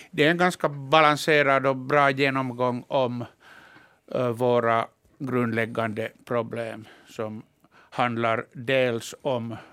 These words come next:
produktivitet, dels om den, ö, svaga arbetsmarknadsutvecklingen. Och det är det senare som är verkligen akilleshälet jämfört med övriga Norden.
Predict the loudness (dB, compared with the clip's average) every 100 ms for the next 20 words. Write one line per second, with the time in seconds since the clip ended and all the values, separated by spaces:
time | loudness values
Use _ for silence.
0 | _ -8 -8 -8 -8 -8 -4 -2 -2 -4
1 | _ -20 -20 _ 0 2 2 0 -6 -2
2 | -2 -2 -6 -12 -20 -20 _ -4 0 0
3 | 0 -6 -10 -6 -2 -2 -4 -8 -8 0
4 | 2 2 0 -4 -6 _ _ -4 -2 -2
5 | -6 -6 -8 -8 -8 -8 -8 -10 -12 -10
6 | -10 -12 -10 -10 -10 -10 -8 -8 -10 -16
7 | -14 -4 0 0 4 6 6 6 2 0
8 | 0 0 0 -8 _ _ 2 4 2 2
9 | 0 0 -2 -6 -4 -4 -4 -8 -6 -4
10 | -2 -2 -4 -6 -4 -4 -4 -8 -12 -20
11 | _ -20 -20 _ _ -4 -4 -2 -2 -2
12 | -4 -2 0 -2 -2 -2 0 0 -2 -8